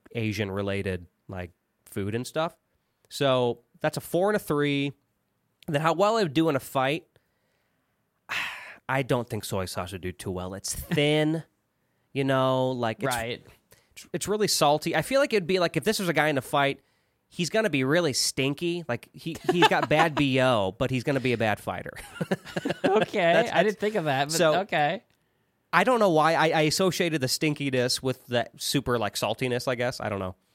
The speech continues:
Speaker 1: Um, 'cause it's got a very, obviously, distinct salty flavor, um, for the most part. So I'm gonna say, I'm gonna give that, I'm gonna give soy sauce a one in a fight.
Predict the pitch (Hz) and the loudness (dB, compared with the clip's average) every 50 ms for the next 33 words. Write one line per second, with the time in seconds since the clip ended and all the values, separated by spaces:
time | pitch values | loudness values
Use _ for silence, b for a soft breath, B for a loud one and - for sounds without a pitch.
0 | b b b b b - - 113 113 104 - 123 110 - - 135 123 110 123 117 | b b b b b -10 -6 -6 -4 -4 -4 -4 -4 -2 -2 -2 0 0 0 0
1 | 110 110 104 107 - - - - 120 104 110 - - - 98 92 92 90 - - | 2 0 -2 -4 -6 -8 -6 -6 -4 -4 -4 -6 -6 -6 -6 -6 -8 -10 -10 -10
2 | 110 - - - 110 98 - _ _ _ _ _ _ _ _ _ _ - - 127 | -10 -8 -6 -4 -6 -6 -6 _ _ _ _ _ _ _ _ _ _ -8 -6 -4
3 | 110 107 - 113 98 - - 98 95 92 87 90 90 - _ _ _ b b b | -4 -4 -6 -8 -10 -10 -8 -8 -8 -8 -8 -10 -12 -12 _ _ _ b b b
4 | b b - - 98 95 - 101 98 95 98 98 - - - 107 98 92 - - | b b -12 -12 -10 -8 -8 -6 -6 -6 -6 -8 -10 -8 -6 -6 -6 -6 -6 -6
5 | - - 143 165 196 208 214 190 - - - 170 160 160 156 156 151 147 147 147 | -4 -2 -2 0 0 0 -2 -2 -2 -2 -2 0 0 0 0 0 0 0 -2 -2
6 | - 139 160 180 190 180 131 143 156 147 123 113 113 131 131 127 127 127 123 - | -2 -2 -2 -2 -2 -2 -2 -2 -2 -2 -2 -4 -2 0 0 2 2 0 0 -4
7 | - _ _ _ _ _ _ _ _ - - 208 320 359 349 427 - - - 214 | -6 _ _ _ _ _ _ _ _ -4 -2 0 2 2 2 2 0 0 0 2
8 | 220 233 226 - 226 208 - 165 143 131 131 139 143 156 139 110 98 - - - | 2 2 2 2 2 2 2 2 2 2 2 4 4 4 2 0 -2 -6 -10 -10
9 | - 107 101 104 - - - | -6 -6 -4 -4 -6 -10 -16